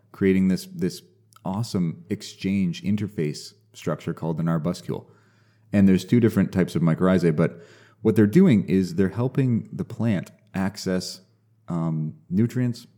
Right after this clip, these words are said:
water, things that it might need at the time, because in terms of this partnership, to create one hypha is much less of an investment than for it is, than it is for the plant to create a root cell. There's a lot, there's a lot more that goes into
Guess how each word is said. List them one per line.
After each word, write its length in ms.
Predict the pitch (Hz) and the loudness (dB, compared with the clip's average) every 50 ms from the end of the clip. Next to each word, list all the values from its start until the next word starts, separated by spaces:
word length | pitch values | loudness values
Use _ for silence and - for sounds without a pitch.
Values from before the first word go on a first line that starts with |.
| _ - | _ -8
water, 600 | - 95 90 90 98 101 104 107 107 - - - _ _ _ _ _ | -6 -4 -2 -2 0 0 0 -2 -2 -4 -10 -20 _ _ _ _ _
things 280 | - 101 98 104 104 101 | -2 0 2 2 2 2
that 140 | 98 92 85 | 0 0 0
it 140 | 98 - - | -2 -4 -2
might 240 | 87 90 90 - | -4 -4 -4 -2
need 360 | 78 87 92 101 101 101 87 78 | -2 0 2 2 2 2 0 -2
at 100 | - - | -4 -6
the 80 | 80 | -10
time, 400 | - - 73 71 69 76 95 104 - _ _ - | -8 -8 -8 -6 -6 -6 -8 -10 -14 _ _ -4
because 580 | 92 87 - - 113 107 95 98 98 95 - - _ _ _ _ _ _ - | -4 -2 -2 -2 -2 0 0 0 -2 -4 -6 -16 _ _ _ _ _ _ -4
in 140 | - 101 95 | 0 0 0
terms 300 | 90 - 123 123 135 120 | 2 0 0 0 0 -2
of 80 | 113 101 | -2 -4
this 120 | 101 98 | -4 -6
partnership, 680 | - - 107 107 - - 85 - - 80 69 69 - - _ _ _ _ _ _ _ - | -6 -4 -4 -2 -2 -4 -6 -4 -4 -6 -6 -6 -10 -18 _ _ _ _ _ _ _ -6
to 80 | - 104 | -6 -4
create 260 | - - 135 160 147 | 0 2 2 2 2
one 240 | 90 110 117 113 101 | 2 2 2 2 0
hypha 500 | 92 95 92 107 117 - 160 175 180 - | -2 -4 -4 -4 -2 -2 -2 -2 -2 -2
is 160 | - 98 95 | -4 -4 -2
much 360 | - 98 107 117 123 - - 87 | 0 0 2 2 0 -2 -4 -4
less 400 | 90 87 92 101 107 107 110 - | -2 -2 0 0 -2 -2 -2 -2
of 100 | 92 87 | 0 0
an 80 | 90 | 2
investment 560 | 87 85 80 95 95 98 - - 76 - - | 0 0 0 -2 -2 -2 -4 -6 -6 -4 -2
than 180 | 82 87 85 82 | -2 -2 -2 -2
for 180 | - - 90 85 | -2 -2 -2 0
it 80 | 87 | 2
is, 340 | 90 87 85 85 - - - - - | 2 0 0 -2 -6 -12 -18 -10 -4
than 200 | 90 95 92 90 | -2 0 0 2
it 40 | |
is 140 | 92 95 92 | 0 0 -2
for 100 | - - | -2 -4
the 80 | 90 - | -4 -4
plant 400 | - - 120 131 131 - - - | -4 -4 -2 0 0 -2 -4 -6
to 100 | - 90 | -10 -10
create 440 | - - - 90 82 85 80 - - - | -8 -6 -4 -2 -2 -2 -2 -4 -6 -8
a 60 | 87 | -6
root 260 | 82 95 120 113 85 | -2 0 0 0 -2
cell. 300 | - - - - - _ _ _ _ _ _ _ _ _ _ _ _ - | -6 -12 -12 -14 -14 _ _ _ _ _ _ _ _ _ _ _ _ 0
There's 160 | 95 95 87 | 0 2 2
a 60 | 92 | 2
lot, 580 | 92 95 92 90 - - - - - _ - - | 2 2 0 0 -2 -6 -20 -20 -20 _ -4 0
there's 140 | 104 98 101 | 0 0 2
a 40 | |
lot 140 | 104 104 90 | 2 0 2
more 120 | 107 104 101 | 2 2 2
that 80 | 90 80 | 0 0
goes 280 | 87 98 98 92 87 | 2 2 2 4 4
into 720 | 95 95 98 90 - - 92 90 87 85 82 76 - - | 4 2 2 2 0 0 2 4 4 4 2 0 -4 -10